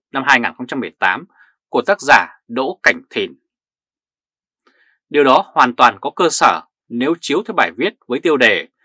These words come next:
Tiếng nói đại biểu sự cẩn trọng cần thiết đăng trên báo Công an Nhân dân. Tác giả là Phó Giáo sư, Tiến sĩ Đỗ Cảnh Thìn. Mở đầu bài viết, tác giả nêu vấn đề rằng bên cạnh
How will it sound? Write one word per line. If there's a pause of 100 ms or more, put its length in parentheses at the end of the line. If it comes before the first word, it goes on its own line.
(260)
Tiếng
nói
đại
biểu
sự
cẩn
trọng
cần
thiết (240)
đăng
trên
báo
Công
an
Nhân
dân. (880)
Tác
giả (100)
là
Phó
Giáo
sư, (180)
Tiến
sĩ (120)
Đỗ
Cảnh (120)
Thìn. (960)
Mở
đầu
bài
viết, (140)
tác
giả
nêu
vấn
đề
rằng (380)
bên
cạnh